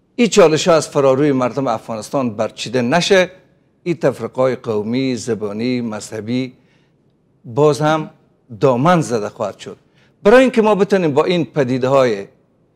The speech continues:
که با اصل تجدد و دموکراسی همخوانی نداره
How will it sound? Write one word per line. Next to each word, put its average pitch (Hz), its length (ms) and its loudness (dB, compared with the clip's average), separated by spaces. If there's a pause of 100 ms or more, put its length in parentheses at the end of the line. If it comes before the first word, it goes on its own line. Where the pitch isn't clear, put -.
(320)
که 165 180 2
با 135 300 2
اصل 202 380 2
تجدد 135 680 2 (220)
و 131 100 -2
دموکراسی 127 560 -4
همخوانی 120 420 -6
نداره 117 480 -2